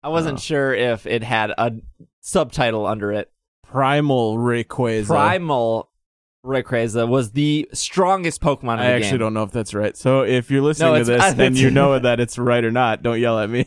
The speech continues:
Speaker 1: I think it's, it's Mega. But Hoopa Confined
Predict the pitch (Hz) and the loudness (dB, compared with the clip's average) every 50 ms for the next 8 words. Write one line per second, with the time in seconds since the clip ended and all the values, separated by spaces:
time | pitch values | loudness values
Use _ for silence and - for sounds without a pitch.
0 | - - 135 151 151 160 156 - - 147 143 - - 156 - 120 131 113 107 101 | -4 -2 -2 0 2 0 0 0 0 -2 0 0 -2 -2 -2 0 0 0 0 0
1 | 98 98 101 _ _ _ _ _ _ _ _ _ _ - 123 170 175 165 139 - | -2 -2 -4 _ _ _ _ _ _ _ _ _ _ -4 0 0 2 2 0 -2
2 | - _ _ _ _ _ _ - 226 233 180 - 202 190 - - 180 165 147 127 | -4 _ _ _ _ _ _ -4 -4 -2 0 0 -2 -2 -2 -2 -4 -4 -4 -6
3 | - - 160 143 135 131 123 113 107 104 101 98 | -4 -2 -2 0 0 0 0 -2 -2 -4 -6 -8